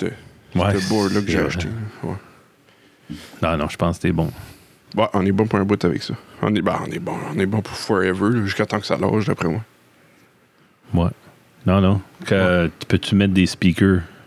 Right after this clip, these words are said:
Speaker 2: Oui, je pourrais plugger des speakers.
Speaker 1: Des speakers là.
Speaker 2: Ouais.
Speaker 1: Calé.
Speaker 2: Speaker, quatre outputs,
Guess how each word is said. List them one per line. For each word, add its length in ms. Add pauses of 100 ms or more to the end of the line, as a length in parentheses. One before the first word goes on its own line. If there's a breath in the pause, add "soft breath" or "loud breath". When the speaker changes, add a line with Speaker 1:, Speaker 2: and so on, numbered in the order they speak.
(300 loud breath)
Speaker 2:
Oui, 120
je 80
pourrais 140
plugger 240
des 120
speakers. 360
Speaker 1:
Des 80
speakers 340
là. 180 (300 loud breath)
Speaker 2:
Ouais. 120 (420)
Speaker 1:
Calé. 520 (440 loud breath)
Speaker 2:
Speaker, 640
quatre 320
outputs, 360